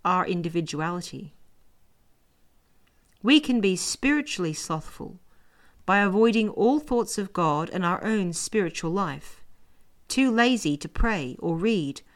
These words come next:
or do anything spiritually useful. Christ had some tough things to say about how God views the lukewarm, which is another name for spiritually slothful.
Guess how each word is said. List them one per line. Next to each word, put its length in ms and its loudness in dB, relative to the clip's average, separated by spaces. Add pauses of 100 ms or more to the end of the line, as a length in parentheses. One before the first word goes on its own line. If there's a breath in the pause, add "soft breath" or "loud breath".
(280 soft breath)
or 120 2
do 140 4
anything 560 0
spiritually 760 -4
useful. 600 -6 (1400 soft breath)
Christ 380 4
had 180 0
some 220 -2
tough 380 -4
things 400 -2
to 100 -6
say 280 -2
about 360 -2 (300 loud breath)
how 180 4
God 400 6
views 400 2
the 100 -2
lukewarm, 880 0 (560)
which 160 -6
is 100 -2
another 340 0
name 420 -4 (260)
for 140 -6
spiritually 720 -2
slothful. 640 -8